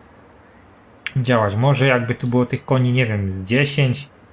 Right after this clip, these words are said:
tak na przykład z dwadzieścia ludzików, jakby szło już mieć, to wtedy, wtedy może by się cały czas coś działo, nie? Ale na takim niskim poziomie,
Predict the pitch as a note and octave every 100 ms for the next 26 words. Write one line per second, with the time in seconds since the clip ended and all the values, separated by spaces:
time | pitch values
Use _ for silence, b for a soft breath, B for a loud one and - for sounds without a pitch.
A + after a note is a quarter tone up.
0 | - - - - - - - - - _
1 | - C3 A#2+ A#2 A#2+ - B2+ A2 G#2+ A2
2 | A2+ C3+ - B2+ A2+ B2+ C#3 C3 B2+ A2+
3 | A#2+ - B2+ G#2+ A#2 C#3+ C#3+ - - -
4 | - _ - C3+ - C3 D3 D3 - -
5 | - - E3 G3 F3 D#3 D#3+ D3 C#3 -
6 | C#3+ C3+ C3+ C3+ B2 - B2 C3 G#2+ G2+
7 | G2 A#2+ D#3+ B2 A#2+ B2+ E3 - C#3+ D3
8 | - C#3+ C3 A2+ B2+ B2+